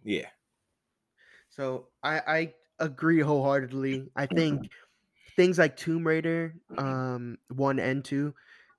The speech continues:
Speaker 2: they
Speaker 1: Oh, the
Speaker 2: suffered
Speaker 1: law,
Speaker 2: from
Speaker 1: the, the, and I'm not,
Speaker 2: the
Speaker 1: I wasn't talking
Speaker 2: Angelina
Speaker 1: about, I
Speaker 2: Jolie
Speaker 1: wasn't talking
Speaker 2: ones.
Speaker 1: about that one, but go ahead. I was talking about the, the rebooted
Speaker 2: Oh,
Speaker 1: ones.
Speaker 2: you were talking about the remake ones.
Speaker 1: Yeah, that, I should have
Speaker 2: Okay.
Speaker 1: clarified that.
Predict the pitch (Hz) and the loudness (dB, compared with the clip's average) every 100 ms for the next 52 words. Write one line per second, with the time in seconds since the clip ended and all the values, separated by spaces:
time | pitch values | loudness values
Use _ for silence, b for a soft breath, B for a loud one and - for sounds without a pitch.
0 | _ 131 147 - - 120 113 107 110 113 | _ 0 0 4 6 6 6 4 4 4
1 | 98 113 107 98 98 104 98 92 87 - | 0 0 0 -2 -6 -6 -4 -4 -8 -14
2 | - 107 101 - 135 180 170 143 165 165 | -10 -8 -6 2 6 8 8 8 6 6
3 | - 165 156 139 131 156 165 147 156 123 | 8 8 6 6 6 6 6 2 2 2
4 | 107 - 120 95 98 90 95 90 95 98 | -2 2 2 2 -8 -10 -10 -10 -6 -6
5 | 82 - _ 95 104 117 107 - 95 90 | -6 -12 _ -8 -6 -4 -6 -6 -8 -10
6 | - 92 107 107 180 - 202 208 196 190 | -12 -10 -8 -8 -4 4 6 6 2 0
7 | 190 196 175 165 139 131 165 156 131 131 | 0 0 0 -2 -4 -2 0 0 -2 -4
8 | 123 113 107 101 98 98 98 - 107 101 | -8 -4 -2 0 0 -2 -4 -4 -2 0
9 | 117 98 82 78 69 | 0 -2 -6 -10 -14